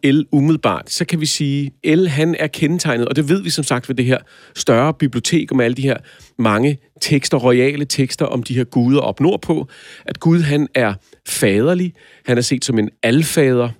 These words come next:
der ligesom har været med til at skabe verden. Han er nådig, han er tilgivende, det er ham, der passer på verdensaltet, og det er som sagt ham, der har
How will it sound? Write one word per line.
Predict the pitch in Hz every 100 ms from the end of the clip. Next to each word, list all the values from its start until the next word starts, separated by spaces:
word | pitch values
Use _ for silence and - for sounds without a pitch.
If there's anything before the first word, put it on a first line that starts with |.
| _
der | -
ligesom | 113 113 123
har |
været | 107 104
med | 113
til | -
at | 117
skabe | - 107 101 120 110
verden. | 95 120 151 165 - - -
Han | 120
er | 107
nådig, | 95 92 98 110 135 160 175 175 - - -
han | 113 95
er |
tilgivende, | 87 - 160 180 170 170 160 160 160 - - -
det |
er | 123
ham, | 127
der | 143 -
passer | - - 135 139 165 160 _ -
på | 120
verdensaltet, | 104 107 135 180 - 135 131 139 135 - - -
og | 147 143
det | 135
er | 123 123
som | 135
sagt | - 110 -
ham, | 107 107
der | 117
har | 107 101